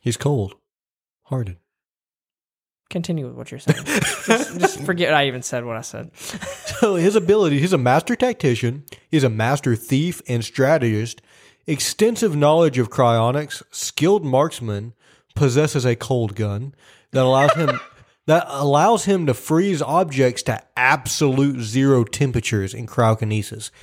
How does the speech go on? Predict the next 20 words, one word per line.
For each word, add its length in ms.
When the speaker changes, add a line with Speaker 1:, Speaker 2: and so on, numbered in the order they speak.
Speaker 1:
He 160
is 140
the 240
only 600
member 500
in 80
the 80
D 240
C 160
universe 640
that 120
can 120
achieve 640
absolute 480
zero. 480
Speaker 2:
Mister 260
Freeze 260
cannot? 360
Speaker 1:
No. 180
Speaker 2:
So, 340